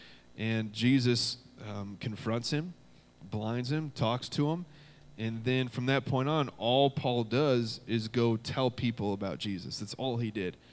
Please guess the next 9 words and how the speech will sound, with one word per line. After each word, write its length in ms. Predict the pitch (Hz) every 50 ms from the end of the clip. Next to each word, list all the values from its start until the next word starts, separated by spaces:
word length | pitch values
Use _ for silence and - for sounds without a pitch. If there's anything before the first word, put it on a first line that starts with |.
| - -
until 280 | - 113 110 - 143 139
the 120 | 127 117
day 480 | 107 107 113 127 127 135 139 143 139 131 - - - -
he 160 | - - 120
died. 580 | 113 101 110 110 110 113 107 95 87 82 - - - - - - - -
He 200 | - - - 117
just 200 | 110 117 - -
traveled 420 | - - - 139 135 139 139 135 135
around 520 | 120 117 117 117 113 110 110 107 107 -